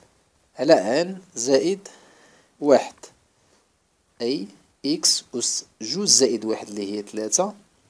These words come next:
على تلاتة، زائد الدالة الأصلية ديال جوج إكس هي إكس كاري. إذا إكس كاري. والدالة الأصلية ديال أ هي أ إكس.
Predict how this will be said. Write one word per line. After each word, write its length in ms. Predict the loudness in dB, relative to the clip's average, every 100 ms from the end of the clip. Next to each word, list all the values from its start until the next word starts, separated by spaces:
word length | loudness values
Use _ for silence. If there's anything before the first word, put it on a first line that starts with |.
| _ _ _ _
على 300 | -4 0 0 -2 -18 _ _ _
تلاتة، 360 | 2 4 4 0 -6 _ _ _ _ _ _ _ _ _ _
زائد 400 | 0 2 2 -4 -14 _ _ _ _ _ _ _
الدالة 340 | -10 0 2
الأصلية 400 | 2 0 -2 -2
ديال 260 | 0 -2 -2
جوج 360 | -2 -2 2 4
إكس 380 | 8 8 6 4 -14 -20 -20 _ _ _ _
هي 300 | 0 2 4
إكس 300 | 6 6 4 -2
كاري. 280 | -4 -4 -4 -12 _ _ _ _ _ _ _ _ _ _ _ _ _ _ _ _ _ _ _ _ _
إذا 280 | -14 -10 -10 -12 _
إكس 340 | -8 -6 -8 -12 _ _ _ -8
كاري. 300 | -6 -6 -10 _ _ _ _ _ _ -10
والدالة 400 | -8 0 2 4
الأصلية 340 | 4 4 2
ديال 260 | 2 2 4
أ 220 | 4 2 -4 -20 -8
هي 180 | 2 4
أ 220 | 6 4
إكس. 420 | 0 -10 -10 -10